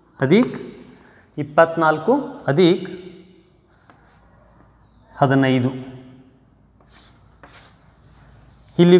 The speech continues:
ಕೂಡ ನೋಡ್ರಿ, ಮೊದಲನೇ ಸ್ಥಾನದ, ಮೊದಲನೇ ಬಿಡಿ ಸ್ಥಾನದಲ್ಲಿ ಬರುವಂಥ ಅಂಕಿಗಳನ್ನ ಗಮನಿಸ್ರಿ. ನಾಲ್ಕ ಮತ್ತು ಐದನ್ನು ಕೂಡಿಸಿದ್ವಿ ಅಂದ್ರೆ ಒಂಬತ್ತು ಬರುತ್ತಾ. ಎರಡು ಮತ್ತು ಮೂರ ಕೂಡಿಸಿದ್ರೆ ಮೂರು ಬರುತ್ತೆ, ಮೂವತ್ತ ಒಂಬತ್ತು.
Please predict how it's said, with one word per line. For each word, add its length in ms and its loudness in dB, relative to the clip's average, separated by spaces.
ಕೂಡ 80 6
ನೋಡ್ರಿ, 240 2
ಮೊದಲನೇ 320 4
ಸ್ಥಾನದ, 400 2
ಮೊದಲನೇ 380 4
ಬಿಡಿ 140 4
ಸ್ಥಾನದಲ್ಲಿ 360 0
ಬರುವಂಥ 200 0
ಅಂಕಿಗಳನ್ನ 460 0
ಗಮನಿಸ್ರಿ. 360 0
ನಾಲ್ಕ 340 0
ಮತ್ತು 160 -2
ಐದನ್ನು 320 2
ಕೂಡಿಸಿದ್ವಿ 320 -2
ಅಂದ್ರೆ 220 0
ಒಂಬತ್ತು 380 -2
ಬರುತ್ತಾ. 320 -4
ಎರಡು 240 6
ಮತ್ತು 240 -2
ಮೂರ 200 2
ಕೂಡಿಸಿದ್ರೆ 420 -2
ಮೂರು 220 0
ಬರುತ್ತೆ, 520 -8
ಮೂವತ್ತ 360 2
ಒಂಬತ್ತು. 440 -10